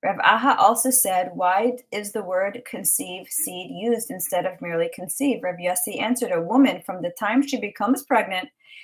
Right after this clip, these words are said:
until the time she is delivered can speak of nothing but the child she is to bear and whether it be a boy or a girl."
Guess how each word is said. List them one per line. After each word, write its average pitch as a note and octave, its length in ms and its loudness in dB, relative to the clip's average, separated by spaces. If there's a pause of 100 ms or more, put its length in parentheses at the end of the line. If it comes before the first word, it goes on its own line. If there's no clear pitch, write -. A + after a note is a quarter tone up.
(120)
until G#3 300 -2
the G3 100 -4
time A#3 520 4 (300)
she A3 200 -4
is A3+ 160 4
delivered F#3+ 460 0
can G#3+ 180 -6
speak A#3 280 -2
of G#3+ 140 -4
nothing G#3 400 2
but G#3+ 160 0
the G3+ 100 -6
child A3 420 4
she A#3+ 160 0
is A3 140 0
to G3+ 120 -4
bear F#3 460 2
and F#3 140 -4
whether G#3+ 260 -2
it G#3+ 140 -8
be F#3 140 -6
a F3+ 40 -2
boy F#3 480 2
or F#3+ 140 -2
a E3 80 -4
girl." E3 380 -8